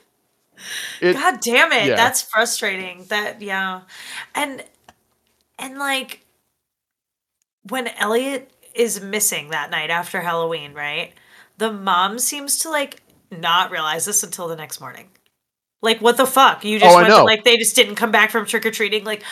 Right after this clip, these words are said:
Speaker 2: which that is so quintessentially eighty, eighties. And I think a lot of it comes from this. And it, it's even in like, Hocus Pocus is this concept, right? Of just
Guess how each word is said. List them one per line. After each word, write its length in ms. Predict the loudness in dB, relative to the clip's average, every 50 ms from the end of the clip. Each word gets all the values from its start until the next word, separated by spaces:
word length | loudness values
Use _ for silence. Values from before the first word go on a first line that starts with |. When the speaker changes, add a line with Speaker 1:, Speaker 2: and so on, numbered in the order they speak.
| -14 -10 -6 -4
Speaker 2:
which 260 | 0 0 0 0 0
that 300 | 2 4 4 4 4 4
is 160 | 0 -2 0
so 180 | 2 2 2 0
quintessentially 800 | -2 -6 -8 -8 -8 -10 -8 -8 -8 -8 -8 -10 -10 -10 -10
eighty, 480 | -8 -8 -8 -8 -8 -10 -10 -12 -10 _
eighties. 720 | -8 -6 -6 -6 -8 -8 -8 -8 -6 -6 -6 -6 -8 -10 _ _ -4
And 120 | -2 -2 -2
I 40 | -4
think 340 | -8 -10 -10 -12 -18 -20 _ _ -6
a 60 | -4 0
lot 180 | 0 0 0
of 60 | -2 -4
it 120 | -8 -10
comes 320 | -10 -12 -12 -10 -10 -10
from 200 | -10 -10 -10 -6
this. 320 | -4 -4 -4 -4 -6 -8 -8
And 180 | -8 -6 -6
it, 140 | -6 -6 -4 -2
it's 200 | -2 -2 -2 -4
even 340 | -4 -4 -4 -4 -4 -6 -6
in 480 | -6 -4 -4 -4 -4 -6 -8 -12 -12 -12 _ _ _ _ _ _ _ _ _ _ _ _ _ _ _ _ _
like, 260 | -4 -4 -4 -4 -6 -8
Hocus 380 | -6 -6 -4 -4 -6 -6 -8
Pocus 560 | -8 -8 -8 -8 -8 -8 -10 -10 -8 -8 -8 -8 -8
is 240 | -10 -8 -6 -6 -6
this 220 | -6 -8 -10 -10 -12
concept, 560 | -12 -16 -14 -12 -12 -12 -14 -16 -18 -20 -20 _ _ _
right? 220 | -10 -10 -10 -12 _ _ -14
Of 80 | -12
just 300 | -10 -10 -8 -8 -8 -10